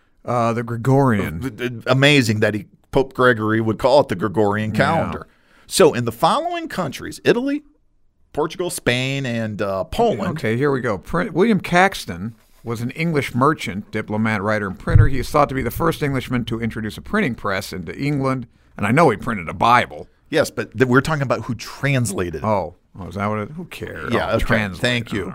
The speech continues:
Speaker 1: right,
Speaker 2: Armand,
Speaker 1: big
Speaker 2: for
Speaker 1: deal.
Speaker 2: paying attention to your show. So in Italy,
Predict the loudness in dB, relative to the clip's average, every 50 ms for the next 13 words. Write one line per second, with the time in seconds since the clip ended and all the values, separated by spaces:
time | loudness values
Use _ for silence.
0 | -12 -10 -6 -4 -2 -2 -2 -2 -2 -2 -2 -2 -4 -6 -6 -8 -4 -2 -2 0
1 | 0 -2 -2 -2 -4 -4 -4 -4 -6 -10 -8 -6 -4 -2 -2 -2 -2 0 0 0
2 | 0 0 -4 _ _ _ _ _ _ _ _ _ _ -8 -4 -2 -2 -2 -4 -8
3 | -6 2 4 4 4 4 2 0 0